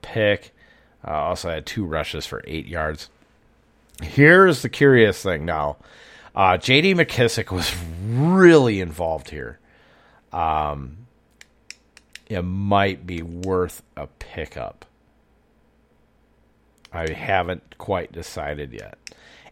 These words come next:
Eight carries for forty-one yards, while Antonio Gibson had nine carries for thirty yards. So you're looking at a five point one,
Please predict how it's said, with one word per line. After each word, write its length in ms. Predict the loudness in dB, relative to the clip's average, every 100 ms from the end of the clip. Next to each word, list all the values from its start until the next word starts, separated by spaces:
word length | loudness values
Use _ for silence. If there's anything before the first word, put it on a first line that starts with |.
| 0
Eight 220 | 0 2
carries 380 | 6 6 6 2
for 120 | -6
forty-one 640 | -6 0 2 2 0 -2
yards, 460 | -2 0 0 -2 -8
while 420 | -8 -4 -2 -2
Antonio 420 | -4 -6 -6 -4
Gibson 360 | -4 -6 -6 -8
had 180 | -8 -8
nine 320 | -8 -8 -8
carries 360 | -8 -8 -8
for 140 | -10 -14
thirty 480 | -14 -8 -6 -4 -6
yards. 320 | -8 -10 -12
So 120 | -12
you're 140 | -10
looking 240 | -10 -10 -8
at 120 | -8
a 40 |
five 300 | -6 -2 -2
point 240 | -2 -6 -6
one, 300 | -8 -8